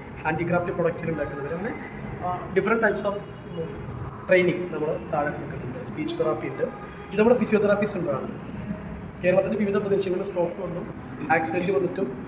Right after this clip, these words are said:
ശരീരം തളർന്ന ആളുകൾക്ക് മൂന്ന് മാസം ഒരു ബൈസ്റ്റാൻഡർ ഉൾപ്പെടെ, ആ, അവരുടെ ഭക്ഷണം, താമസം, ചികിത്സ, ഇതെല്ലാം നമ്മൾ ഫ്രീ ആയിട്ടാണ് ഇവിടെ കൊടുക്കുന്നത്. ഇങ്ങനെ ഒരു വലിയ സംരംഭമാണ് സഹയാത്ര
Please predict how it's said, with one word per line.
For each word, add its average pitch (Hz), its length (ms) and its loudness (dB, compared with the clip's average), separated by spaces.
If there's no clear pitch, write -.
ശരീരം 170 300 6
തളർന്ന 175 240 2
ആളുകൾക്ക് 160 320 -2
മൂന്ന് 190 240 2
മാസം - 240 -6
ഒരു 175 160 -2
ബൈസ്റ്റാൻഡർ 175 460 4
ഉൾപ്പെടെ, 160 320 2
ആ, - 20 -6
അവരുടെ 170 240 0
ഭക്ഷണം, 180 260 -2
താമസം, 160 300 0
ചികിത്സ, 147 300 -4
ഇതെല്ലാം 165 260 0
നമ്മൾ 160 220 -2
ഫ്രീ 156 180 -4
ആയിട്ടാണ് 156 240 -2
ഇവിടെ - 160 -6
കൊടുക്കുന്നത്. - 200 -10
ഇങ്ങനെ 175 180 2
ഒരു 214 100 2
വലിയ 202 160 0
സംരംഭമാണ് 175 520 -2
സഹയാത്ര 143 300 -6